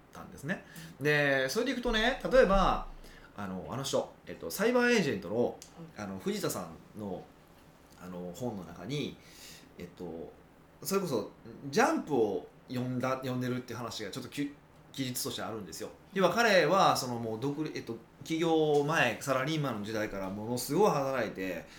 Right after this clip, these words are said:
Speaker 1: もちろん起業してからもものすごい働いてっていう、もうずーっと働き詰めだったみたいな話をしてたんですよ。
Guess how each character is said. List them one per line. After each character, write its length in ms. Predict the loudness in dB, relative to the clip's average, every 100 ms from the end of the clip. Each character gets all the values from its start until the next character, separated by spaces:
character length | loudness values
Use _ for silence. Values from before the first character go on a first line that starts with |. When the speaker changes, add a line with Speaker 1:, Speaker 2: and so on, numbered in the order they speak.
| -10
Speaker 1:
も 100 | -6
ち 80 | -2
ろ 80 | -2
ん 40 |
起 140 | -2
業 180 | 2 2
し 60 | 2
て 60 |
か 80 | -2
ら 80 | -2
も 60 | -4
も 120 | -6
の 80 | -6
す 120 | -2
ご 120 | 0
い 40 | 0
働 360 | -2 -4 -4
い 40 | -4
て 200 | -6 -8
っ 20 | -12 -16 -8
て 80 |
い 240 | -4 -4 -6
う、 40 | -12 -20 -20 -20 -20 -20 -20 -20 -20 -20 -10
も 100 | -6
う 60 | -4
ず 300 | -4 -6 -4 -6
ー 20 |
っ 40 |
と 80 | -6
働 280 | -2 0 0
き 60 |
詰 200 | -2 -2
め 200 | -2 -2
だ 80 | -6
っ 40 | -10
た 80 | -12 -18 -20 -20 -20 -20 -10
み 120 | -8
た 80 | -8
い 100 | -10
な 80 | -14
話 320 | -10 -8 -8 -12
を 100 | -12
し 80 | -10
て 80 | -10
た 120 | -12
ん 40 |
で 60 | -14
す 80 |
よ。 80 | -14